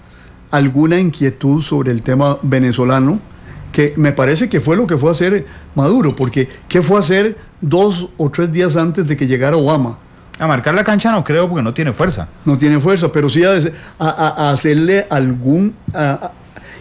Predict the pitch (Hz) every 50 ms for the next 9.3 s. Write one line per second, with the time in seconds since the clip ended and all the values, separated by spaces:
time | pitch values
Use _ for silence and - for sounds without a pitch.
0 | - - - 214 220 226 240 240 - 190 - - 220 226 220 - - - - -
1 | - - - 233 226 233 - - 202 196 190 202 202 208 202 185 196 196 202 190
2 | 165 180 175 139 - - - 175 170 185 190 180 - 196 175 - 170 131 - 156
3 | 156 160 156 156 - 160 - - 147 131 127 135 135 135 - - - - - -
4 | - 151 147 139 135 135 - 143 143 135 - 151 139 131 131 131 - - 127 135
5 | 135 143 139 135 - 139 123 - - - 120 - - - - - - - 113 113
6 | 127 - - - - - - - 139 139 175 147 - - - - - - - -
7 | - 160 165 - 170 160 160 - 160 156 165 160 - 165 160 156 165 180 - 170
8 | 165 165 180 175 156 143 135 147 160 160 147 180 180 170 - - - - - 190
9 | 180 170 156 139 139